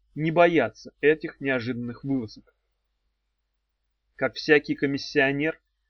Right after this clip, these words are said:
действующий на свой страх и риск, Тухламон ужасно боялся попасться. Он принимал все меры предосторожности и не попадался никогда, хотя работал уже многие сотни лет. Недаром по количеству добытых эйдосов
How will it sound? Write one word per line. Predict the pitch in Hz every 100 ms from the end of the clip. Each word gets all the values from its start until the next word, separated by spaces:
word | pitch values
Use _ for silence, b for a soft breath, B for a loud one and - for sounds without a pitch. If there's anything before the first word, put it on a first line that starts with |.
| _
действующий | 135 151 190 - 143 - 139
на | 127
свой | - 139
страх | 139 135 127 -
и | 135
риск, | 131 180 - _ _ _ _
Тухламон | 143 - 139 147 175 185 _
ужасно | 190 151 117 127 139 - 170
боялся | 160 139 120 113 - 117
попасться. | 120 - 117 107 _ - _ _ _ _ _ _
Он | - 180
принимал | 190 196 208 208 196
все | - 220
меры | 220 220 208
предосторожности | 214 202 196 202 202 156 113 104 _ 110 _ _ _ -
и |
не | 156
попадался | 165 160 165 175 196 -
никогда, | 185 185 202 185 139 117 101 _ _ _
хотя | - 143 147
работал | 139 139 185 160 151
уже | 143 127
многие | 123 127 151 180 208
сотни | 202 - 123 135 139
лет. | 139 117 - _ _ _ _ _ _ 120
Недаром | 123 117 151 175 123
по | 120
количеству | - 131 139 - 143
добытых | 135 139 147 147 139 -
эйдосов | 156 190 165 - 107